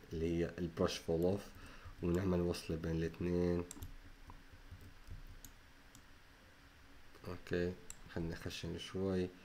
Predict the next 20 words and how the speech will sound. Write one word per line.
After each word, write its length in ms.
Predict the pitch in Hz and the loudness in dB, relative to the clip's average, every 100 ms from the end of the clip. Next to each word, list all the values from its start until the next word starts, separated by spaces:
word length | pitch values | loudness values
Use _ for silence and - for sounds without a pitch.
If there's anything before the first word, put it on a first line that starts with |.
| - - - - | -18 -18 -20 -8
فول 120 | 87 78 | -4 -4
أوف 120 | 80 | -6
صفر. 460 | - 101 - 92 82 - - - - - - - - - - - - - - - - - - - - - - - - - | -4 -2 2 0 0 -8 -20 -20 -20 -20 -20 -20 -20 -20 -20 -20 -20 -20 -20 -20 -18 -18 -20 -20 -20 -18 -18 -14 -14 -8
طيب، 340 | - 82 82 85 | -4 -2 -2 -4
ارفع 300 | - - 85 | -8 -4 -2
لي 100 | 82 | 0
هدول. 880 | 82 82 92 98 98 98 95 98 98 95 - - - - - | 0 2 4 6 8 6 6 4 2 -2 -10 -14 -16 -16 -4
اوصل 640 | 90 90 - - 85 82 82 | 2 4 2 2 2 2 -2
تنتين 480 | - 85 - 87 85 | -4 -4 2 4 4
المي 300 | 85 87 87 | 4 4 4
مع 200 | 85 85 | 4 2
بعض، 480 | 104 107 104 104 - - - - - - - - - - - - - - - | 6 8 8 8 2 -4 -6 -10 -12 -12 -14 -8 -6 -6 -8 -12 -10 -10 -8
اعمل 180 | - 85 | -8 -8
فتحة 360 | - - - 85 | -6 -8 -4 -4
من 160 | 82 | -2
هون 240 | 92 92 87 | 0 0 0
زي 120 | 95 | -2
كمان 260 | 95 90 | 0 0
زي 240 | 87 90 87 | 2 2 2
هيك. 320 | 90 90 90 | 0 2 0